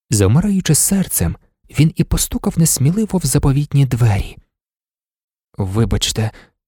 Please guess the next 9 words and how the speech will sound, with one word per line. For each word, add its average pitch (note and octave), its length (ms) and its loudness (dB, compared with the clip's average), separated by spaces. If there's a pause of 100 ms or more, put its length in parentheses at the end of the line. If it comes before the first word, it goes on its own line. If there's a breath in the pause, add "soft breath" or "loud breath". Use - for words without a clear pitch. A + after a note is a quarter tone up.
(180)
промовив G#2+ 420 2 (140)
він, G2 200 -4 (600 soft breath)
«що - 240 -2
я G2+ 140 2
потурбував C3+ 840 0
вас, F2+ 340 -2 (300)
може, B2+ 320 2
зовсім C3 420 2
невчасно». A#2 560 0